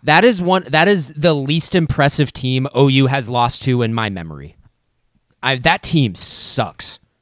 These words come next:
That West Virginia team is bad. I mean, they had the corpse of J T Daniels starting. I don't even know why he started the game.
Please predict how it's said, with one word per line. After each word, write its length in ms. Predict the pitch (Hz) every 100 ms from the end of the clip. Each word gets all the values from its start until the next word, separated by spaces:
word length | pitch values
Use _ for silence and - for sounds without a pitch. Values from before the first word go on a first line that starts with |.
| _ _
That 180 | 156 185
West 160 | 170 -
Virginia 320 | 156 143 143
team 240 | - 135
is 140 | 107 82
bad. 640 | _ 113 107 92 69 87 _ _ _ _ _ _ _ _ _
I 60 | 135
mean, 140 | 143
they 100 | 151
had 240 | 160 151 139
the 80 | 135
corpse 460 | - 196 208 -
of 100 | 160
J 220 | 117 156
T 240 | 165 170 147
Daniels 360 | 135 139 120
starting. 240 | - 110 120
I 80 | 160
don't 100 | 254
even 120 | 202
know 80 | 160
why 120 | 139
he 120 | 139
started 360 | 117 - 131 110
the 60 | 82
game. 400 | 107 95 76